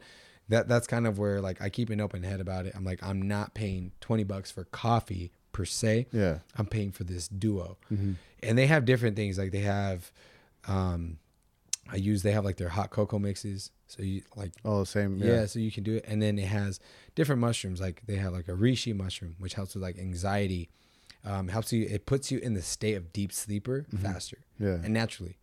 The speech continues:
Speaker 1: It's not something that's gonna submit you, like, um, with, like, an Ambien that
Speaker 2: Yeah.
Speaker 1: people take to, like, just knock out.
Speaker 2: Right.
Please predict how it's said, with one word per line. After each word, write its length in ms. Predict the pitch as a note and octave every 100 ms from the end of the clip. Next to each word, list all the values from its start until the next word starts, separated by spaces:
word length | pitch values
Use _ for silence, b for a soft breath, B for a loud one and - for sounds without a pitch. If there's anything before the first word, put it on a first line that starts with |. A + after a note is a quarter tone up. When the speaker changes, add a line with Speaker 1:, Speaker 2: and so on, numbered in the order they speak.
| -
Speaker 1:
It's 120 | B2
not 100 | D3+
something 120 | D#3
that's 100 | C#3
gonna 180 | B2+ A2+
submit 280 | - G#2 F#2+
you, 160 | G2
like, 260 | F#2 F#2 - b b b b b b
um, 540 | G#2 G2 F#2 F2+ E2+ D#2+ _ _ - -
with, 120 | G2
like, 180 | G2 F2+
an 120 | F#2
Ambien 440 | G2 A2 A#2 A#2+ A#2 -
that 100 | G#2+
Speaker 2:
Yeah. 60 |
Speaker 1:
people 120 | G2 G#2
take 200 | A#2+ A2
to, 120 | F#2 - -
like, 180 | G2+
just 200 | E2+ -
knock 180 | A2 G#2
out. 180 | G#2+ G#2+
Speaker 2:
Right. 280 | G2+ G2 F#2